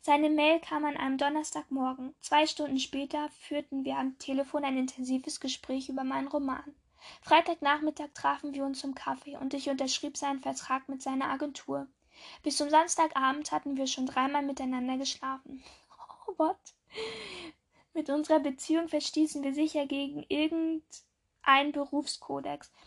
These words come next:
aber das war nicht der Grund, weshalb sie scheiterte. Nein, es war etwas anderes. Cory erkannte ziemlich schnell, dass ich und meine Romanfigur nicht identisch waren und begriff, dass ich eine andere war als die,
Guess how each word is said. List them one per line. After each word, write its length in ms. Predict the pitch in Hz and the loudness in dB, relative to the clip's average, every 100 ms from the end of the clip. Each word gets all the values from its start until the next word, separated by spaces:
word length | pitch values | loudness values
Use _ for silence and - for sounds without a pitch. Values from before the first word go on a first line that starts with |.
| _ _ | _ _
aber 160 | 302 285 | 4 6
das 200 | 294 294 | 6 6
war 140 | 294 | 6
nicht 200 | 311 311 | 4 0
der 100 | 277 | -6
Grund, 260 | 262 285 302 | -2 -2 0
weshalb 360 | 269 - 269 | -2 -2 -2
sie 100 | 262 | -2
scheiterte. 640 | 262 277 269 269 262 - 311 _ _ _ | -2 0 -2 -4 -10 -12 -12 _ _ _
Nein, 260 | 320 302 262 | 4 6 4
es 180 | 254 277 | 2 2
war 100 | 269 | 2
etwas 260 | 262 262 | 0 -2
anderes. 640 | - 269 269 262 269 - - _ - | 2 2 0 -4 -10 -12 -16 _ -20
Cory 300 | - 302 320 | 4 8 8
erkannte 440 | 302 277 302 294 269 | 8 4 -2 -4 -4
ziemlich 400 | - 302 311 294 | -2 -2 -2 -4
schnell, 300 | 269 269 277 | -4 -2 -2
dass 200 | 262 262 | -2 -6
ich 280 | 269 - - | -8 -10 -4
und 140 | 254 | 0
meine 240 | 262 254 262 | 2 0 -2
Romanfigur 680 | 247 254 262 - 277 285 277 | 0 0 0 -2 -6 -4 -4
nicht 200 | 269 - | -4 -4
identisch 540 | 262 269 262 247 - | 0 0 0 -4 -6
waren 260 | 254 262 - - - - | -4 -6 -8 -18 -20 -4
und 180 | 277 262 | -2 0
begriff, 440 | 269 277 294 320 | -2 0 0 0
dass 220 | 285 277 | -2 -2
ich 120 | 269 277 | -2 -2
eine 200 | 277 285 | 0 4
andere 400 | 311 294 254 254 | 4 4 0 -2
war 140 | 247 | -4
als 280 | 247 - - | -4 -10 -10
die, 280 | 254 262 | -8 -6